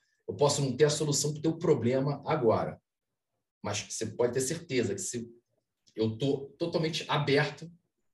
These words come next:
pra você me procurar a hora que você quiser conversar, porque você vai ter alguém que te compreenda.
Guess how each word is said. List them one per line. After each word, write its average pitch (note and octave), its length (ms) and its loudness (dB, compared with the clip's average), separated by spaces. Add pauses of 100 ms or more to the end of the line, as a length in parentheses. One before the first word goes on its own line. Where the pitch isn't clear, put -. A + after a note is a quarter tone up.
(300)
pra F#2+ 100 -8
você G#2+ 160 -6
me A2+ 140 -4
procurar B2+ 380 2
a B2 40 6
hora C3+ 160 6
que C3+ 60 -8
você A#2+ 180 -6
quiser A2+ 380 -4
conversar, B2+ 520 -2
porque A#2+ 200 -14
você A#2+ 260 -2
vai A2 240 0
ter D3 220 -2
alguém A#2+ 340 2
que - 80 -8
te - 160 -8
compreenda. C3+ 500 -6